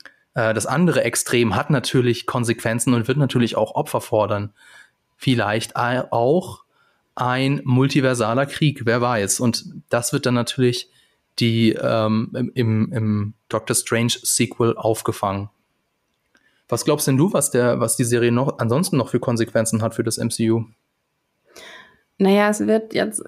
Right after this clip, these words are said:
Speaker 2: extrem spannend zu sehen, in welcher Zeitlinie wir mit, mit dem M C U, ähm, sind, ne? Also ob das dann wirklich, ähm, also ob wir irgendwann wieder zu einer einzelnen Ze-, Timeline zurückkehren werden,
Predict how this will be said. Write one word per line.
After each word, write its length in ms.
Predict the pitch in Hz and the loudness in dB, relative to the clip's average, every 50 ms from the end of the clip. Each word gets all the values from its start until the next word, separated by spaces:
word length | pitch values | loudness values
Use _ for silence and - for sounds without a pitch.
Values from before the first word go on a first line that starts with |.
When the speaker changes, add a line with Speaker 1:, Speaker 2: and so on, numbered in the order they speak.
| - | -6
Speaker 2:
extrem 400 | - 196 - - - 208 214 214 | -6 -6 -6 -2 0 2 2 2
spannend 320 | 214 - 208 208 208 214 214 | 2 2 0 2 2 2 2
zu 100 | 214 196 | 2 0
sehen, 420 | 196 190 202 208 214 214 214 208 | 2 2 4 4 6 6 4 4
in 160 | - 190 190 | 2 2 2
welcher 360 | 190 180 185 202 - 208 196 | 2 2 0 2 0 -2 -2
Zeitlinie 640 | - - 196 185 202 208 220 208 202 202 196 190 190 | -2 -2 0 0 0 2 2 2 2 4 2 2 2
wir 140 | 190 196 190 | 2 2 2
mit, 260 | 190 185 185 - - | 2 0 -2 0 0
mit 160 | 185 190 180 | 0 0 0
dem 120 | - 185 - | 0 -2 0
M 140 | - - 185 | 0 -2 -2
C 240 | - - 196 185 | -2 -2 0 2
U, 280 | 196 202 202 196 190 190 | 2 2 2 2 2 0
ähm, 840 | - - - 170 175 175 175 175 175 175 175 175 175 175 175 180 170 | 0 0 -2 -2 0 0 0 0 0 0 0 -2 -2 -4 -4 -4 -4
sind, 480 | 170 190 202 208 208 185 175 - - _ _ _ - | 0 2 4 4 4 2 0 -2 -12 _ _ _ -2
ne? 320 | 180 180 185 196 185 - | 0 2 2 2 2 2
Also 260 | - 175 175 180 160 | 0 0 2 2 2
ob 140 | 123 147 - | 2 0 0
das 140 | - 185 - | -2 -4 0
dann 200 | - 180 180 180 | 2 2 2 4
wirklich, 560 | 190 190 - 208 190 190 190 190 185 - - - - | 2 2 2 2 2 4 2 2 -2 -6 -12 -6 -4
ähm, 840 | 170 175 175 170 175 175 175 180 180 180 180 180 180 180 190 226 - _ _ _ _ _ _ - | -2 0 0 2 2 4 4 4 4 2 2 0 0 -2 -4 -8 -12 _ _ _ _ _ _ -4
also 360 | 180 180 175 175 165 165 160 - - _ - _ _ - - _ _ _ _ _ - - | 0 2 4 4 4 2 0 -4 -8 _ -20 _ _ -20 -20 _ _ _ _ _ -8 -6
ob 160 | - 170 170 | -6 -4 0
wir 200 | 175 190 190 - | 2 2 2 4
irgendwann 380 | - 190 202 208 196 190 185 185 | 4 4 4 4 4 4 4 4
wieder 260 | 185 180 180 175 175 | 4 4 4 2 2
zu 120 | - - | 0 0
einer 360 | 185 180 175 170 165 - - - | 2 2 2 2 2 -2 -2 -4
einzelnen 680 | - 160 185 196 - 202 190 180 180 180 180 180 180 - | -2 0 0 0 2 2 2 4 4 2 2 0 -2 -4
Ze-, 260 | - 185 165 - - - 190 190 | -4 -4 -4 -4 -2 -2 -2 -2
Timeline 420 | - - 175 180 185 185 175 175 | 0 0 0 2 2 2 2 2
zurückkehren 640 | 175 - 170 170 175 175 - - 196 190 202 202 196 | 0 0 0 -2 -2 -2 -2 -2 0 0 2 2 2
werden, 460 | 190 190 190 196 202 208 214 214 214 | 2 2 2 2 2 2 2 2 0